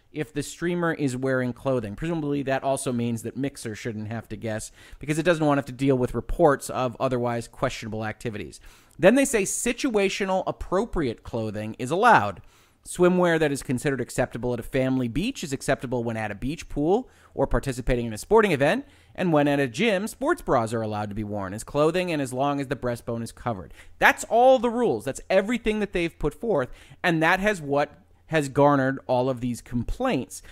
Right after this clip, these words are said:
primarily because Ninja moved over, right? That report that we talked about in Virtual Legality last week, where Ninja became an exclusive streamer for Mixer, essentially had the entire world of streaming wound up looking at what the Mixer terms and conditions are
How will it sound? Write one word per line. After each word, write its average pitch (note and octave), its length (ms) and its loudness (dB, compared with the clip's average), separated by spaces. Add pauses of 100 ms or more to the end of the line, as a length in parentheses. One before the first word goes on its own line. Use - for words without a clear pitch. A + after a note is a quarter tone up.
(200)
primarily C#4 540 4
because C#3 580 0 (240)
Ninja A#3 360 2
moved A#2 280 -2
over, F#2 420 -10
right? C#3+ 320 -2
That G3 340 4 (340)
report A3+ 480 4
that F3+ 120 -2
we E3 100 0
talked E3+ 360 0
about D#3 220 2
in D3 80 -6
Virtual D3 280 -4
Legality C3 420 0
last A2+ 340 -10
week, A#3 260 -6
where C3 120 -2
Ninja D#3+ 340 0
became C#3+ 340 -4
an C3 80 -4
exclusive F3 800 -6
streamer C#3+ 460 -4
for B2 280 -6
Mixer, C3 500 -4 (480)
essentially B3 460 0
had F#3+ 180 4
the F3 120 0
entire D3 420 2
world D3 420 4
of C3 100 -4
streaming F3+ 640 -4
wound C#3 320 0
up C3+ 180 -4
looking D3 440 -2
at C3 100 -8
what C3+ 140 -4
the C3+ 80 -4
Mixer C3 380 -4
terms A2+ 360 -8
and G#2+ 80 -8
conditions A#2+ 480 -6
are A#2 200 -2